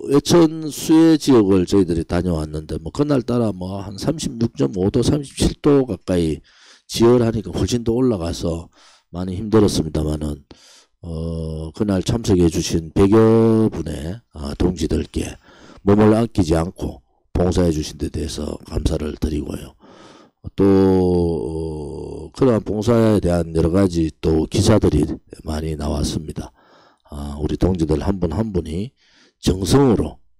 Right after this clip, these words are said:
어, 이렇게 노력해 주신 데 대해서, 어, 당 대표로서 무한한 감사를 드립니다.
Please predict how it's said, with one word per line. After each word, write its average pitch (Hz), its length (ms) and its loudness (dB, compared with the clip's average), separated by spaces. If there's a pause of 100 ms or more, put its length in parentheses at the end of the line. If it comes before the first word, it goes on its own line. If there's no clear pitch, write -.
(300)
어, - 60 -8
이렇게 76 240 -6
노력해 82 360 0
주신 73 260 -12
데 - 100 -10
대해서, 90 460 -12 (440)
어, 69 140 -14
당 87 260 -6
대표로서 85 800 2
무한한 73 720 -8
감사를 73 640 -4
드립니다. 73 540 -8